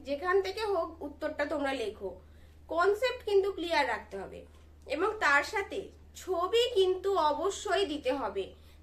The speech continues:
ভূগোলের প্রাকৃতিক অধ্যায়ে যে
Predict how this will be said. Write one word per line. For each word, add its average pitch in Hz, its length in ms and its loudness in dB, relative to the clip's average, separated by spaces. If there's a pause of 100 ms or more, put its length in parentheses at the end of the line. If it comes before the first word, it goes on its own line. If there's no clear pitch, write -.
(260)
ভূগোলের 349 480 2 (120)
প্রাকৃতিক 311 500 0 (120)
অধ্যায়ে 302 420 -2 (580)
যে 320 120 -4